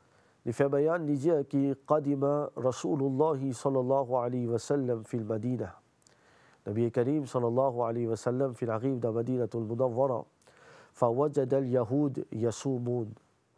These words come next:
yawma Ashura. Nabi Karim sallallahu alayhi wa sallam fin trouve ban juif,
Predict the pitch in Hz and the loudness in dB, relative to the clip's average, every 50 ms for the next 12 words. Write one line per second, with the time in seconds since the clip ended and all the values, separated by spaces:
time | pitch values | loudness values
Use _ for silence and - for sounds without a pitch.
0 | _ _ _ _ _ _ _ _ - _ _ _ _ _ _ _ _ _ _ _ | _ _ _ _ _ _ _ _ -20 _ _ _ _ _ _ _ _ _ _ _
1 | _ - 117 123 127 127 123 117 113 107 113 113 - - 139 143 135 113 101 92 | _ 0 0 0 2 2 0 0 0 0 -2 -4 -4 -2 -2 -2 -2 -2 -4 -6
2 | - _ _ _ _ _ _ _ _ _ _ _ _ _ _ _ _ _ _ _ | -10 _ _ _ _ _ _ _ _ _ _ _ _ _ _ _ _ _ _ _
3 | _ _ _ _ - 110 110 120 123 117 139 131 151 170 170 143 - 143 123 123 | _ _ _ _ -2 0 0 0 0 2 2 2 2 2 0 0 0 0 2 2
4 | 120 123 143 147 139 123 127 123 120 123 131 123 120 117 - - 123 123 131 143 | 2 4 2 2 2 2 0 0 0 0 0 0 -2 -2 -2 -2 -2 0 0 0
5 | 147 143 131 - - 127 117 113 - - - - - _ - - - 147 160 156 | -2 -2 -4 -6 -6 -4 -4 -6 -10 -12 -16 -20 -20 _ -8 -2 2 2 2 2
6 | 143 127 113 - - _ - - 117 117 117 113 110 117 120 107 98 104 131 160 | 0 -2 -4 -8 -12 _ -16 -8 -2 -2 -2 -2 -2 -4 -4 -4 -2 0 0 0
7 | 165 - - - - - | 0 0 -6 -20 -20 -20